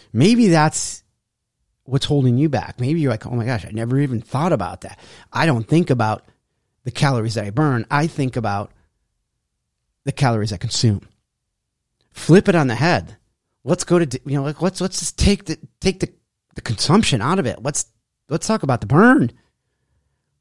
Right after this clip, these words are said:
Right? Like, let's talk about the fun part, the walking, the moving, the, you know, the, the things we can do with our friends, our families, not staying indoors, like, getting out, socializing,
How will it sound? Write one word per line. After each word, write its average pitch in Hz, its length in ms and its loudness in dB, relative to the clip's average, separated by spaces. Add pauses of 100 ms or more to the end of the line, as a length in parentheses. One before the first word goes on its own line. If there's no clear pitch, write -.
(400)
Right? 196 320 2
Like, 131 180 -4
let's 202 200 0
talk 247 160 2
about 190 120 2
the 147 80 2
fun 233 240 4
part, 113 300 0
the 135 80 0
walking, 131 500 2
the 120 80 0
moving, 139 420 4 (360)
the, 127 100 -6
you 127 160 -2
know, 117 200 -2
the, 113 160 -4 (180)
the 123 80 -2
things 165 240 2
we 151 80 -2
can 151 100 2
do 151 80 4
with 143 140 0
our 131 60 0
friends, 135 360 0
our 113 60 0
families, 147 640 0
not 156 220 -2
staying 156 360 2
indoors, 139 480 2 (220)
like, 113 180 -8
getting 151 420 2
out, 135 300 0
socializing, 120 1000 0